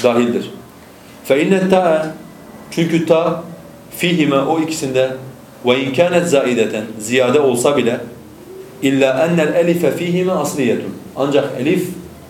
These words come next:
o ikisinde aslidir. Yani müfretlerinde vardır. لِأَنَّهُ، لِأَنَّهَا، çünkü o munqalibetun anil asli.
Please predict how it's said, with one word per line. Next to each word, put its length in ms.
o 120
ikisinde 580
aslidir. 540
Yani 160
müfretlerinde 760
vardır. 380
لِأَنَّهُ، 840
لِأَنَّهَا، 600
çünkü 240
o 320
munqalibetun 880
anil 340
asli. 300